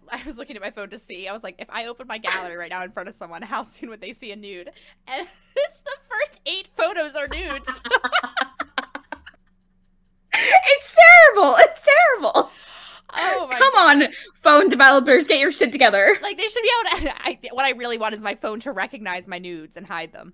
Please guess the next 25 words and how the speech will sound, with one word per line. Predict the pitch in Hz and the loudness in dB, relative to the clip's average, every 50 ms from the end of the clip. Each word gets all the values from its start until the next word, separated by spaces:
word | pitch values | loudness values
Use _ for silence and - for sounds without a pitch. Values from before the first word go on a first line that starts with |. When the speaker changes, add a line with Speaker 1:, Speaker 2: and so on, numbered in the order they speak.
| _ _ - | _ _ -16
Speaker 1:
But | 226 - - | -16 -14 -12
yeah, | 202 196 151 - - _ _ 240 - _ - | -12 -12 -12 -12 -14 _ _ -20 -20 _ -20
<laughs> | 403 359 _ _ _ _ _ _ _ _ _ _ _ _ | -20 -20 _ _ _ _ _ _ _ _ _ _ _ _
seems | - - 415 349 294 - | -14 -12 -12 -12 -12 -14
like | 240 208 | -14 -14
a | 208 | -14
great | 220 - 202 185 208 196 170 | -16 -18 -20 -16 -14 -14 -12
idea. | 165 170 165 170 156 92 180 - _ _ _ _ _ _ _ _ - | -12 -14 -14 -14 -18 -18 -20 -20 _ _ _ _ _ _ _ _ -20
<laughs> | 269 - - 427 415 - 440 - 453 359 _ _ _ _ _ _ _ 320 _ | -20 -20 -16 -16 -16 -16 -18 -20 -20 -20 _ _ _ _ _ _ _ _ _
"You | - - 622 | -16 -14 -14
s-, | - - - | -14 -16 -14
you | 294 554 698 | -8 -2 -2
appear | - - - 392 320 | -2 -2 -2 -4 -4
to | - | -4
be | 233 202 | -6 -10
naked | 185 160 180 214 240 - 196 180 | -12 -8 -8 -8 -8 -8 -10 -14
in | 175 180 | -14 -16
this | 180 190 - | -16 -16 -12
picture. | - - 190 180 - - 185 | -10 -10 -10 -10 -12 -16 -16
Would | 170 185 202 | -16 -16 -18
you | - | -16
like | 381 415 370 - | -16 -16 -16 -16
this | - - _ | -16 -20 _
picture | - - - - - 202 180 | -16 -16 -16 -16 -16 -16 -14
hidden?" | 190 202 208 269 277 320 330 | -12 -10 -10 -10 -10 -12 -14